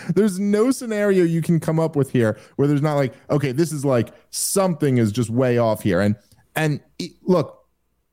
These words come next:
I mean, tell me if I'm wrong, Rob. Tell me if you see another scenario here. Like, either the best case scenario for the corporate press is that they're going to give this guy a pass because it makes the other side look bad, because they're like, "Oh, you guys were saying he's a Fed, but look, he's not a Fed."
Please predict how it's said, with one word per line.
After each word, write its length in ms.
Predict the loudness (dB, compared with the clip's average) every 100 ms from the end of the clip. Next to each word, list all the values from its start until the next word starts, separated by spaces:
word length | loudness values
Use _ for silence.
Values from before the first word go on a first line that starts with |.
| _ -12 -2
I 60 |
mean, 140 | 0 0
tell 160 | -2
me 80 | -2
if 100 | 0
I'm 160 | 0 0
wrong, 180 | 0 0
Rob. 200 | -2 -2
Tell 140 | 0
me 100 | 0
if 100 | 0
you 80 | -2
see 200 | -2 -4
another 360 | 0 0 0
scenario 520 | -2 -2 -2 0 0 0
here. 180 | 0
Like, 260 | 2 0 -2 0
either 500 | 0 0 0 -2 -4 -10 -2
the 100 | 0
best 360 | 0 -2 -4
case 220 | -2 0 -2
scenario 640 | -2 0 0 2 2 -2
for 220 | -2 -2 0
the 100 | -2
corporate 420 | -2 -2 -2 -4
press 280 | -2 -2 -4 _ -4
is 200 | -2 0
that 180 | -2 -2
they're 420 | -2 0 0 0
going 380 | 0 0 0 -2
to 100 | -2
give 200 | -2 0
this 140 | 0 -2
guy 180 | -2
a 80 | -2
pass 440 | -2 -2 -2 -4 -8 _ -4
because 400 | -4 0 0 0
it 100 | -2
makes 240 | -2 -2
the 140 | -2 0
other 180 | 0
side 300 | 0 0 0
look 200 | 0 -2
bad, 460 | -2 -2 0 -2 -4 _ _ _ -6
because 240 | -2 0
they're 100 | 0
like, 220 | 0 0
"Oh, 160 | 0 0
you 200 | 2 2
guys 240 | 2 0
were 60 | 0
saying 240 | -2 -2
he's 140 | 0 0
a 60 |
Fed, 280 | 0 -2 -2
but 100 | 0
look, 200 | 0 0
he's 180 | -2 -2
not 300 | 0 0 -2
a 20 |
Fed." 420 | -2 -4 -4 -6